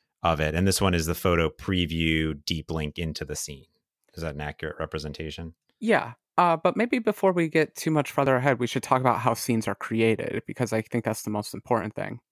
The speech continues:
Speaker 1: Okay.
Speaker 2: And Apple makes it pretty clear that scenes should only be created when the user does something, so something kind of physical.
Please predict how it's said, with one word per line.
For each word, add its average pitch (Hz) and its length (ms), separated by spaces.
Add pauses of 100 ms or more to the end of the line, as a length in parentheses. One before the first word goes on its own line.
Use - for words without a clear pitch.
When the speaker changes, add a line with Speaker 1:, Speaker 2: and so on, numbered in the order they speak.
(520)
Speaker 1:
Okay. - 140
Speaker 2:
And 123 320
Apple 156 200
makes 147 260
it 131 120
pretty 147 220
clear 110 460
that 107 260 (200)
scenes 139 360
should 131 160
only 120 160
be 113 120
created 110 340
when 110 120
the 110 60
user 107 540
does 107 260
something, - 600 (100)
so - 240
something 113 380
kind 104 200
of - 80
physical. - 520